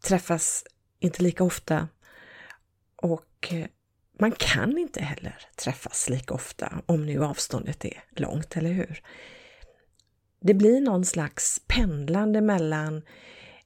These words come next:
ett eget liv, kanske till och med känslan av att vara i singelskap,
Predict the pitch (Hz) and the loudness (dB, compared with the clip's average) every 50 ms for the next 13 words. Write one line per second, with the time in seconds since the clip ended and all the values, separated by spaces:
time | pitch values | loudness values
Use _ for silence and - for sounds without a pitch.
0 | _ _ - 165 160 - _ - - _ - 196 202 190 180 160 190 180 - - | _ _ -4 -4 -4 -4 _ -20 -12 _ 4 6 6 6 6 4 0 -2 0 0
1 | 190 185 185 185 185 190 190 190 - - - 180 175 - - - - 190 180 180 | 2 4 4 4 2 0 -2 -6 -6 -2 -2 -2 0 0 -4 0 0 0 2 2
2 | 170 170 160 165 - 196 190 180 165 - - 170 170 170 175 170 160 170 160 180 | 2 0 0 0 2 2 2 2 2 0 0 0 0 0 0 0 -2 0 2 2
3 | 170 170 165 170 160 - - _ _ - - - - - 190 180 160 160 156 156 | 2 4 2 2 0 -2 -4 _ _ 0 4 4 6 6 6 4 2 -2 -2 0
4 | - - - 170 160 165 190 - - - | 0 0 2 2 0 0 -2 -6 -10 -12